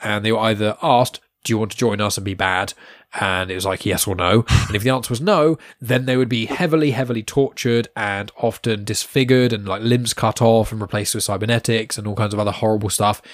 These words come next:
until they would bend to the will of Vader, um, who was more powerful than basically all of them.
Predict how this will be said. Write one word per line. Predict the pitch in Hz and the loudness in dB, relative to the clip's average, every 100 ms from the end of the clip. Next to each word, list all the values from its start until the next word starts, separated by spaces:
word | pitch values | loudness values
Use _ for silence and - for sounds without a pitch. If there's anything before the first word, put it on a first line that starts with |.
| - - - | -20 -14 -6
until | 135 123 143 135 | -4 0 2 2
they | 120 120 | 2 2
would | 113 107 | 2 0
bend | 107 107 | -2 -4
to | 113 | -4
the | 107 | -4
will | 104 101 101 | -4 -4 -4
of | 98 98 101 - | -4 -4 -8 -8
Vader, | 117 98 92 92 92 - - - - | -2 0 0 -2 -4 -8 -20 -20 -12
um, | 104 95 | -4 -4
who | 98 | -2
was | 95 104 | -4 -2
more | 95 | -2
powerful | 104 95 - | 0 0 -2
than | 90 | -4
basically | 92 - 95 | -4 -4 -4
all | 92 | -4
of | 90 | -2
them. | 92 | -4